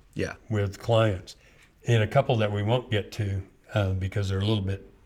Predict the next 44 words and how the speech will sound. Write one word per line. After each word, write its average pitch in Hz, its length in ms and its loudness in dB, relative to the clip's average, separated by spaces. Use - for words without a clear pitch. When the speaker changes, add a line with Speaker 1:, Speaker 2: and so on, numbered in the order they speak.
Speaker 2:
different, 107 340 0
and 95 100 2
I 92 60 0
think - 280 -2
we're 98 60 -2
running 98 280 0
up 92 180 -4
on 87 160 -2
time. 101 400 0
But, 90 180 -10
um, 92 260 4
split 135 400 0
duties 127 340 2
between 113 360 -2
partners. 131 540 -2
Speaker 1:
That's 104 180 0
a 87 40 0
whole 92 140 2
Speaker 2:
Okay. - 120 -2
Speaker 1:
episode. 80 340 -6
Speaker 2:
That's, 123 340 2
that's, 120 320 0
that's 120 260 2
a 104 60 0
whole 110 260 2
episode. 113 340 -4
Speaker 1:
Let's 117 140 4
do 170 60 8
a 151 40 8
Speaker 2:
Yeah, 107 60 4
Speaker 1:
deep 104 160 4
Speaker 2:
that's - 20 -8
Speaker 1:
dive 85 180 4
on 80 120 -4
that. 76 160 -6
Speaker 2:
Yeah, 101 260 4
the, 107 360 0
uh, 90 180 -2
it, 127 260 0
it's 117 240 -2
a, 95 160 -2
a 107 40 2
major 107 540 2
problem. 92 440 0